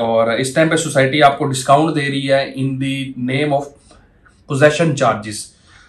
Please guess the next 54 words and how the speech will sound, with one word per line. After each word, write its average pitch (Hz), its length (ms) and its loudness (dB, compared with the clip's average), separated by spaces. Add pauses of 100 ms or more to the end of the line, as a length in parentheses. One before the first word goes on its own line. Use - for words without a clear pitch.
(260)
असली 214 320 6
cost 185 320 6
इसकी 180 220 -2
दस 160 240 4
लाख 180 160 4
अस्सी 160 180 -2
हजार 202 260 8
रुपया 160 240 2
है, 170 180 4
लेकिन 156 360 -2
अभी 185 320 2
आप 156 280 8
आठ 147 260 6
लाख 151 200 2
पचहत्तर 135 280 -2
हजार 127 220 2
रुपए 127 120 -6
में 131 160 -4
book 131 180 -8
करवा 123 240 2
सकते 135 240 -8
हैं। 135 260 -10
Blue 160 200 2
World 165 180 2
City 160 260 -4
जो 151 120 -2
है 139 160 2
वो 147 100 -2 (100)
timely, 147 580 2
आ, 123 200 -2
discount 139 460 -4
देती 131 280 -6
है 143 160 -4
in 131 120 -6
terms 135 200 -2
of 151 140 -6
possession 117 400 -8
charges। 104 400 -4 (640)
जिस 139 240 -6
तरीके 151 180 -2
से 160 120 0
ओवरसीज 156 580 4
block 143 300 2
में 131 300 -4
देते 131 280 0
थे, 127 360 -4
मतलब, 123 340 -8
आ, 120 100 0 (120)
पन्द्रह 143 260 2
लाख 135 220 2
चालीस 131 240 -2
का 147 120 -6
प्लॉट 117 300 2
था, 123 220 0